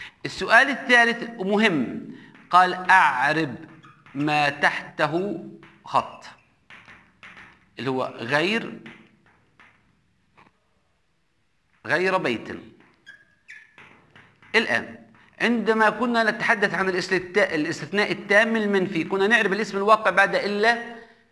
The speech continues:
مستثنى منصوب. إذا كان الاستثناء تاما مثبتا نعرب غير سوى مستثنى منصوب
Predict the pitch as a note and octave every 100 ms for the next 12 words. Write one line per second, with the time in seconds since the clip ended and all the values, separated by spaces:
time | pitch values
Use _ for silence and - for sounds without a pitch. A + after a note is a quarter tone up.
0 | _ C#3 - A#3 A3+ G3+ F3+ F3 B2 -
1 | - - - - F3+ F#3+ - C4+ C#4+ B3
2 | A3+ B3 F#3 - G#3 F#3 A3+ A#3 - F3+
3 | F3+ G#3+ C4 C4 B3 A#3 A3+ - F#3 G3+
4 | F#3+ G3 A#3+ F#3 G3+ G3 E3+ D#3+ A#3 G#3
5 | F3 F3 - G#3 A3+ A#3+ - E3 E3+ E3
6 | - - A#3+ A#3+ - - E3 D3 A#2 G#2
7 | - - - - - - - _ - _
8 | - - B2+ D3 C#3+ - E3 G#3 - -
9 | -